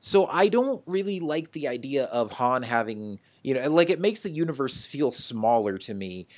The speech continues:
if Han has already crossed paths with Cassian Andor and with Darth Maul and, you know, like, leave him in his own little corner on Tatooine with Jabba the Hutt and Boba Fett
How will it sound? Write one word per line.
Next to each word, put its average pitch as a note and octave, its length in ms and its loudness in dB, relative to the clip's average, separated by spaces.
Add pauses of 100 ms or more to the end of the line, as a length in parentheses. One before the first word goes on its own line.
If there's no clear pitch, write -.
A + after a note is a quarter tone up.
(240)
if A#2+ 220 0
Han A#2+ 420 0
has A2 200 -2
already A#2 280 2
crossed A2 360 -2
paths G#2 320 -2
with G2 160 -4
Cassian G#2+ 480 -2
Andor F2 380 -6
and G2+ 240 -8
with G2 220 -6
Darth A2+ 320 0
Maul F2+ 580 -2
and, G2+ 520 -4
you A2+ 300 -8
know, F#2 320 -4
like, G2+ 560 -2 (580)
leave E3+ 280 -2
him G3+ 200 2
in F3 100 -2
his D#3+ 180 0
own D#3 160 0
little D3 200 2
corner C3+ 380 -2
on B2+ 100 -2
Tatooine G#2+ 640 -2
with G2 320 -4 (720)
Jabba A#2+ 320 2
the A#2 100 0
Hutt G#2+ 280 -2
and F2 140 -12
Boba G#2+ 280 -2
Fett G2+ 340 -2